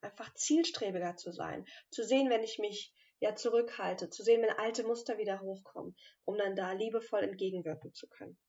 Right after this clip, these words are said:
Ich möchte heute mit euch den ultimativen Ziele-Check machen,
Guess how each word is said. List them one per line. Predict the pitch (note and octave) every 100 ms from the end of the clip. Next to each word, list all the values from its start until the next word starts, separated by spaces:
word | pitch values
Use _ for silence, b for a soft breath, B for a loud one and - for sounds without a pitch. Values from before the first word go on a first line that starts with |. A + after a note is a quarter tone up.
| _ _ _ _ _ _ _ _ _ _ _ B B B _ _ _ _ _
Ich | B3
möchte | D4 D4 D#4 B3
heute | A#3+ B3 B3+
mit | G#3+ -
euch | G3 G#3 G#3+ - -
den | G3+ G3+ G3 -
ultimativen | C4+ D4 B3+ A#3 A3+ A3+ G#3 G#3
Ziele-Check | - D4+ C#4 G#3+ F#3 - F3+ - - -
machen, | D#3+ D#3+ F#3 A#3 E4